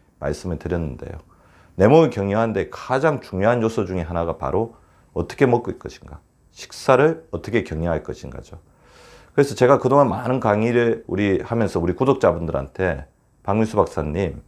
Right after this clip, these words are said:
뭐 다양한 상황에서 먹는 것도 중요하지만 일반적으로 어떻게 식사를 하면 되는지 그 원칙을 좀 정리를 해 주십시오." 그런 이야기를 많이 들었습니다. 그래서 오늘은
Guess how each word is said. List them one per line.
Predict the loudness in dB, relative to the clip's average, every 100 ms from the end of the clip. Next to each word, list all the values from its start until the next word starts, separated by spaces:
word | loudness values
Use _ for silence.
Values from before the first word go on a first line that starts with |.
| _ -14 -14 -14 -20 _
뭐 | 6 6 4
다양한 | 4 6 6 4
상황에서 | 4 2 4 0 -2
먹는 | -4 -2 -2
것도 | -4 -6
중요하지만 | -10 -6 -6 -6 -6 -6 -6 -6
일반적으로 | 0 2 4 4 2 2 2
어떻게 | 0 -4 -10 -4 0 0 -4 _
식사를 | -18 -12 0 4
하면 | 4 2
되는지 | -2 -4 -4 -8 -10 _
그 | -2
원칙을 | 2 2 2 -2 0 0 -2 _ _ _ _
좀 | -6 -4 -2
정리를 | 0 2 2
해 | 2
주십시오." | -4 -12 -14 -14 -16 _
그런 | -6 -4
이야기를 | -2 -2 0 -2 -2
많이 | -8 -6 -4
들었습니다. | -4 -6 -10 -16 -16 -10
그래서 | -10 -6
오늘은 | 0 2 4 0